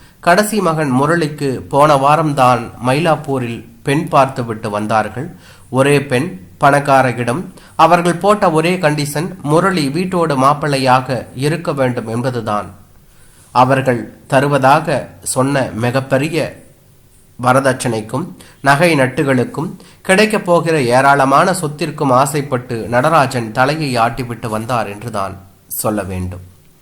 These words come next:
ஈசி சேரில் வெகு நேரமாக கண்களை மூடி கிடந்த நடராஜன் மெல்ல எழுந்து சமையலறை பக்கம் போனார். அங்கு அவரது மனைவி மதுரம் மட்டும் தனியாக வேலைகளில் ஆழ்ந்திருந்தாள் என்றுதான்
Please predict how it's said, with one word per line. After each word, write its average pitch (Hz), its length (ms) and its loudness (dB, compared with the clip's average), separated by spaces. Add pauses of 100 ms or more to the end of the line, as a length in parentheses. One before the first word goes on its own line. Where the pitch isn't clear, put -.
(500)
ஈசி 151 320 0
சேரில் 123 460 0
வெகு 117 260 -2
நேரமாக 127 560 2
கண்களை 131 440 -2
மூடி 135 300 -2
கிடந்த 123 300 -4
நடராஜன் 113 720 0 (640)
மெல்ல 139 320 4
எழுந்து 135 380 0
சமையலறை 127 680 0
பக்கம் 113 420 -4
போனார். 101 360 -6 (480)
அங்கு 170 240 4
அவரது 151 320 2
மனைவி 160 400 0
மதுரம் 135 540 0
மட்டும் 123 480 -2
தனியாக 123 600 0
வேலைகளில் 120 760 -4
ஆழ்ந்திருந்தாள் 113 680 0
என்றுதான் 104 460 -8